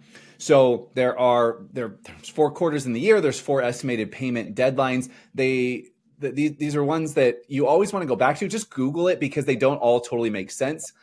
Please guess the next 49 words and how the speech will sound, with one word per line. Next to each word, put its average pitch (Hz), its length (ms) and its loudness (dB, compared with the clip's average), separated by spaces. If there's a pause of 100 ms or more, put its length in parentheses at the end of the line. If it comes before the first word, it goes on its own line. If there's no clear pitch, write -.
(180)
because 127 260 -2
the 123 80 -4
Q 170 240 -6
one 131 280 -2
payment 131 340 -4
is 110 120 -6
actually 110 260 -2
due 113 160 -2
in 107 40 -2
the 104 80 -4
middle 98 220 -2
of - 160 -12
April. 147 340 2
The 113 80 -4
Q 113 240 -6
four 117 260 -2
payment 117 300 -4
is 104 80 -8
due 110 140 -6
in 104 60 -6
the 101 60 -6
middle 92 160 -6
of 85 120 -14
January. 127 520 0
It's 107 120 -4
all 156 160 2
a - 20 -2
little 120 180 -2
screwy, 113 480 -2 (220)
but 123 100 -4
it's 120 140 -4
about 107 640 -2 (200)
every 104 320 -8
three - 220 -10
months. 92 380 -12 (480)
But, 139 340 6 (480)
uh, 135 60 4
you 135 200 2
can 139 140 -4
make 208 180 2
those 180 200 0
payments 170 480 -4
online 135 420 0
through 147 140 -4
the 120 40 2
I 113 100 2
R 120 100 4
S's 107 220 -6
website. 170 580 0